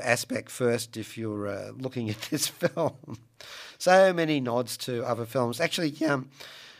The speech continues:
uh, Andy, uh, Lee was, um, also in, uh, the, uh,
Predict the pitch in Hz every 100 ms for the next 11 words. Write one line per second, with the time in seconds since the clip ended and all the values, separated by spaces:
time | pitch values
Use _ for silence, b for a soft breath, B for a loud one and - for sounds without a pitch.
0 | B - 123 120 120 117 117 127 - 135
1 | - - 143 147 147 139 131 123 120 127
2 | 120 110 82 _ _ _ _ _ 175 139
3 | 139 123 120 110 - 120 113 95 - _
4 | _ _ _ _ _ _ _ - - 143
5 | 143 - 123 120 120 123 117 117 117 113
6 | 113 110 117 120 117 117 113 110 110